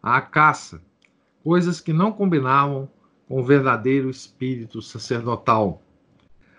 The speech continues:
Alegrar-se-ia no retiro,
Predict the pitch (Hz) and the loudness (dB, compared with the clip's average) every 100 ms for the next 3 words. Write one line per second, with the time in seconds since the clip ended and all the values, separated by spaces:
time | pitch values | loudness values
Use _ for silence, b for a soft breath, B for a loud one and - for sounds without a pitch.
0 | - 156 180 180 175 185 - - 170 180 | 0 4 4 4 4 2 0 -8 -4 -2
1 | 220 220 220 - 156 151 160 - 165 156 | 0 -2 -6 -4 -2 0 -2 -4 -2 -2
2 | 101 92 | -2 -8